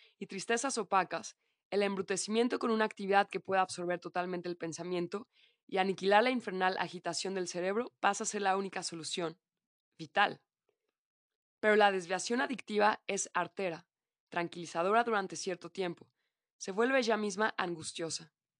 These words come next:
A veces tengo que tranquilizar a algunos padres preocupados por su hijo adolescente pegado a la pantalla.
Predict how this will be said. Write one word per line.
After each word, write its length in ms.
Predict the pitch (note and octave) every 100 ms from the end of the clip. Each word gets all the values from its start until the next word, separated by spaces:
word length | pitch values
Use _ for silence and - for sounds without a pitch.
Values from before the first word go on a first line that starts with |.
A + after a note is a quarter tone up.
| _ _ - _ _ _ _ _
A 120 | - G3+
veces 320 | B3+ E4+ -
tengo 260 | C4 B3
que 100 | A3+
tranquilizar 600 | G#3+ G3+ G3+ F#3+ F#3 F#3+ -
a 80 | F#3+
algunos 400 | F#3 G#3 G#3+ -
padres 320 | G3+ F#3+ G3
preocupados 580 | F#3 F3 E3 F#3+ F#3+ -
por 160 | F3+
su 100 | E3+
hijo 180 | F#3 F#3+
adolescente 600 | F3 E3+ E3 F#3+ F3+ G3 -
pegado 400 | F#3 F3+ F#3+ F#3
a 20 |
la 140 | F3
pantalla. 520 | D#3+ D#3 F3+ D#3 D3+